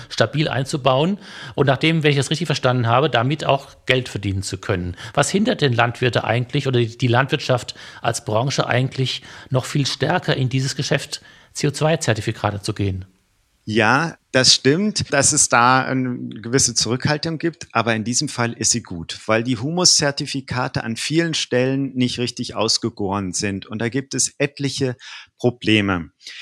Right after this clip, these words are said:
Speaker 2: Das geht los, wenn man sich die jetzigen Zertifikate anguckt. Wie wird denn überhaupt Humusaufbau gemacht innerhalb von solchen Humuszertifizierungsschema? Und das passiert oft mit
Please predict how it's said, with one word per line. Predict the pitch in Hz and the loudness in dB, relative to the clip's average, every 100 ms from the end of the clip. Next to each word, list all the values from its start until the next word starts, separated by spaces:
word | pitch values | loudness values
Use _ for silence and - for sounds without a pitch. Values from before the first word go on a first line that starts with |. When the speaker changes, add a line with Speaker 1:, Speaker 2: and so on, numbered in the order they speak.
| - - _ | -20 -20 _
Speaker 2:
Das | 131 - | 2 2
geht | - 175 208 - - | 4 2 0 -6 -6
los, | 135 135 165 185 - - - | -2 0 2 4 2 2 0
wenn | 143 151 | -2 0
man | 147 | 0
sich | 143 143 | -2 -4
die | - | -6
jetzigen | 127 147 185 - 160 147 | -2 0 0 -2 -2 -2
Zertifikate | 147 139 139 - 120 127 143 147 | 0 0 -2 -8 -6 -2 -2 -2
anguckt. | 131 139 139 - 175 175 - - - | -6 -6 -6 -2 -2 -2 -12 -12 -10
Wie | 107 175 160 | -4 -4 0
wird | 170 185 180 | 4 4 2
denn | 165 | -2
überhaupt | 151 151 147 143 - | 2 6 6 4 -2
Humusaufbau | 175 185 170 - 139 143 - 143 139 147 131 - | 0 4 2 2 0 0 2 6 8 6 2 -4
gemacht | - 120 139 165 113 - - - | -2 4 4 2 -2 -4 -6 0
innerhalb | 135 127 113 123 123 | 2 2 2 2 0
von | 127 123 | -2 0
solchen | 123 123 127 131 127 120 | 4 4 4 2 2 2
Humuszertifizierungsschema? | 139 135 - 131 117 110 107 - 143 123 113 101 - - - 107 107 104 95 | 2 2 2 2 0 -6 -4 0 2 2 2 2 0 0 0 2 2 2 0
Und | 92 110 113 | -2 -2 0
das | 123 - | 0 0
passiert | 135 113 - 170 - | 0 0 2 0 0
oft | 131 139 - | 0 0 0
mit | - 139 - | -6 -6 -6